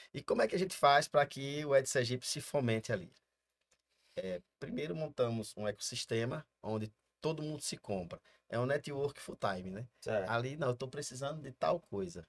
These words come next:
Speaker 2: É, tem um grupo, né, que o associado pode tá anunciando seus serviços, promoções, né, no WhatsApp,
Speaker 1: É.
Speaker 2: e tem as ações que vocês fazem presencial,
Speaker 1: É.
Speaker 2: né?
Speaker 1: As ações presenciais é o café, né, de negócio, é o almoço de negócio,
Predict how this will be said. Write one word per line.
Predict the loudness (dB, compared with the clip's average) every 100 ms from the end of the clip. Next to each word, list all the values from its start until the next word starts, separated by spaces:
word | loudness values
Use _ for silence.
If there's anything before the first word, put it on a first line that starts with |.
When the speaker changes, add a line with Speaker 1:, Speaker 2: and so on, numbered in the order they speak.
| _
Speaker 2:
É, | -2 2
tem | 2
um | 2
grupo, | 6 6 4 2
né, | 2 2
que | 0 0
o | 2
associado | 2 0 2 4 6 4 0 0
pode | 4 4 4
tá | 4
anunciando | 4 0 -2 -2 -2
seus | -4 -2
serviços, | 0 0 -4 -6 -8
promoções, | -4 -2 -2 -2 -4 -4 -6 -14 _ _ _ _
né, | 4 6
no | 6
WhatsApp, | 8 6 6 6 6 4 0 -4
Speaker 1:
É. | -4 -4 -8
Speaker 2:
e | -6
tem | 4 8
as | 8
ações | 8 2 0 0
que |
vocês | -6 -2
fazem | -2 -2
presencial, | -2 -4 -2 2 6 6
Speaker 1:
É. | 4
Speaker 2:
né? | -4 -8
Speaker 1:
As | -4
ações | -2 -2 -2
presenciais | -4 0 0 2
é | 2
o |
café, | 2 0 4 4 4 -2 _ _ _ -12
né, | -10
de | -8
negócio, | -6 -6 -6 -8 -12 _
é | -6
o |
almoço | -4 -4 -4 -4 -6
de | -6
negócio, | -4 -2 -4 -6